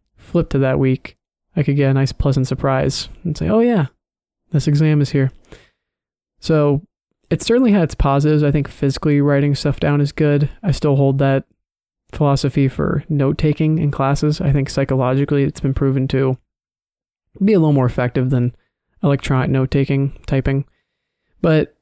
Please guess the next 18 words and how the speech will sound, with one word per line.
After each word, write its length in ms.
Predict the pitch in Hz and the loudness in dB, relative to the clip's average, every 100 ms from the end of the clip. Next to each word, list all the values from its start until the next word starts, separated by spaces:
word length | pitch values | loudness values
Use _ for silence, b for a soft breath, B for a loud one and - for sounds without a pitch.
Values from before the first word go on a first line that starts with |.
| - | 0
big 260 | 180 175 147 | 2 4 4
negative 500 | 143 135 131 123 135 | 2 2 2 0 0
was, 200 | 151 139 | -2 -2
um, 380 | 151 - - 143 _ _ _ 208 | -2 -2 -4 -6 _ _ _ -4
as 160 | 151 143 | -2 0
I 160 | 127 123 - _ _ - | 0 -2 -4 _ _ -4
kind 160 | 135 | -2
of 80 | 131 | 0
alluded 340 | 131 139 131 - | 2 2 0 0
to, 140 | 139 | -2
you 180 | 143 147 | 0 0
don't 320 | 151 151 143 | 2 2 0
see 140 | - 143 | 0 0
that 200 | 131 135 | 0 2
long-term 580 | 135 135 135 139 131 | 0 0 -2 -2 -2
stuff 300 | 135 - 143 | -2 -2 -2
unless 260 | 147 143 - | -2 -4 -4
you're 260 | - 147 | -2 -4